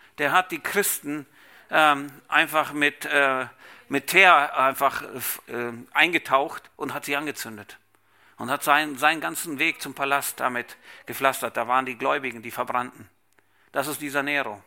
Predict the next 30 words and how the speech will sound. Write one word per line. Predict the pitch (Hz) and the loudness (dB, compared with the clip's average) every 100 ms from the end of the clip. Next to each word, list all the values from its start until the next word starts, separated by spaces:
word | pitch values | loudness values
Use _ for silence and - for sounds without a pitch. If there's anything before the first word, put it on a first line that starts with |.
| _ _ _ _ _ - | _ _ _ _ _ -2
Das | 143 147 | 0 0
ist | 143 | 0
der | 147 | 0
Kaiser, | - 147 139 120 | 0 -2 -2 -4
der | 113 | -4
da | 117 123 | -2 -2
gerade | 117 107 117 113 | -4 -4 -2 -4
dran | 113 113 | -6 -8
ist. | 101 - - _ _ _ _ _ - | -8 -14 -16 _ _ _ _ _ -16
Und | - 127 | -8 -4
wisst | 160 - | -2 -2
ihr, | 175 165 156 - - _ | -4 -6 -8 -16 -20 _
so | - 135 | -10 -2
grausam | 143 175 180 175 | 2 4 2 0
der | 156 156 | 0 0
Kerl | 160 156 | 2 2
auch | 135 127 | 2 -2
ist, | 95 - - - - _ _ _ _ - _ _ - | -6 -6 -6 -10 -18 _ _ _ _ -20 _ _ -10
da | 123 | -8
sind | 120 131 | -6 -4
Leute | 131 151 156 | -4 -4 -4
da, | 143 160 190 - - | -4 -4 -8 -20 -14
die | |
gehören | 120 120 123 | -8 -6 -6
zu | 123 | -8
Gottes | 135 - 165 | -8 -6 -8
Volk, | - 139 135 - - _ _ - | -6 -4 -4 -6 -20 _ _ -14
die | 117 | -4
arbeiten | 117 113 110 - 107 | -2 -2 -4 -8 -12
dort. | 101 - | -12 -12